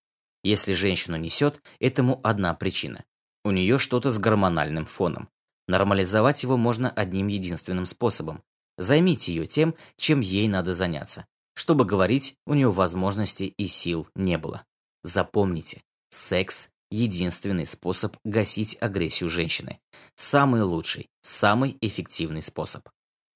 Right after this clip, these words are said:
В подавляющем большинстве случаев наша сексуальная активность в отношении жен идет на спад. У жен она как раз начинает нарастать и становиться такой, как нужно. Первый всплеск нашей сексуальной активности длится несколько месяцев.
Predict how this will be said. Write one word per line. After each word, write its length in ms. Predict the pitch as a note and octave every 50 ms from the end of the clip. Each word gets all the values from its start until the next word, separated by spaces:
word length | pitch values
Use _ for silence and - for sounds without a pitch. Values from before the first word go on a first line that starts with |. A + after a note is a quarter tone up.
| _ _ _ _ _
В 80 | - -
подавляющем 600 | - F#2+ G2+ G2 G#2 G#2+ G#2+ G2+ - - G#2+ F#2+
большинстве 520 | E2+ F#2+ F2 - A2+ G2+ - - - G#2+ F#2+
случаев 520 | - - D#3+ F3 - - F#2 E2 - - -
наша 300 | A2 B2+ C3+ B2 - A2
сексуальная 600 | - - G2+ - - - A2 G#2+ G2+ G2+ G2 F#2+
активность 540 | F2+ - - - F3 E3 C#3 F2 - - -
в 100 | F#2 F#2
отношении 500 | F2 - G2+ - - G#2 F2+ F2 E2 D#2+
жен 340 | E2+ F#2+ A2 C#3 D#3 - _ - - - - - -
идет 340 | - E3+ C#3 B2 C#3 C3+ C3+
на 120 | B2 A#2+
спад. 300 | G#2+ - - - - - _ _ _ _ _ _ _ _ -
У 100 | F#2+ G2+
жен 320 | F#2+ G#2 C#3+ E3 E3 C3 -
она 220 | G2+ G2+ G2+ G#2+
как 220 | G#2+ - A2 - -
раз 180 | D3+ D3 -
начинает 400 | - G#2+ - - B2 A#2 G#2+ -
нарастать 500 | - G2+ G2+ G#2 - - - D3 C3 -
и 40 | G#2
становиться 520 | - - - A2 A2 A#2 B2 A2+ - - F2
такой, 300 | - - - - D#3 D3
как 240 | - C3 - -
нужно. 380 | - E3+ D#3+ G#2+ D#2+ D2 - - _ _ _ _ _ _ _ _ _ _ -
Первый 320 | - G2+ F#2+ E2+ E2+ F2+ E2+
всплеск 440 | - - - G#2 G#2 F#2+ - -
нашей 300 | G2+ G#2 G#2+ G2 - F#2
сексуальной 560 | - - - - - - G2 F#2 F2 E2 D#2+ D#2+
активности 540 | - - - D3+ C#3+ C3 A2+ - - B2
длится 480 | G2 F2 E2+ F#2 A2 B2+ C3 - - D3
несколько 500 | C3+ G#2 F2+ E2 - - F2 D#2+ - -
месяцев. 500 | F#2 F2 D#2 D2 - - - D2 C#2 -